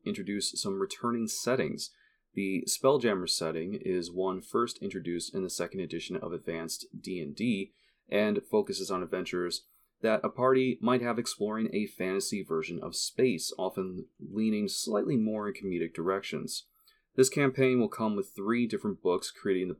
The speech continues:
basis of Spelljammer knowledge, the Astral Adventurer's Guide, Light of, I'm probably gonna botch this, uh, Xerxes,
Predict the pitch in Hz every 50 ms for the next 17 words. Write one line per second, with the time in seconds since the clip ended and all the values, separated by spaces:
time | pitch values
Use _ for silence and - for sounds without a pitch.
0 | _ - 98 95 98 - 95 87 - - 85 80 - - - 92 92 87 80 -
1 | 87 85 85 82 78 85 92 95 90 73 64 - - - _ _ _ _ _ _
2 | - 92 90 87 85 - _ - 92 95 - - - 104 95 90 87 87 92 85
3 | 82 - 78 73 69 71 - - - - 69 80 104 - - _ _ _ _ _
4 | _ _ - 87 95 104 113 110 - - _ - 90 87 85 82 78 - - -
5 | _ _ _ _ _ _ _ _ _ _ 82 - - - 101 87 80 76 76 76
6 | - 85 82 - - 73 69 - - - _ _ _ _ _ _ _ - 80 80
7 | 80 - - 90 87 95 87 82 101 127 131 - - - 92 85 90 98 - -
8 | -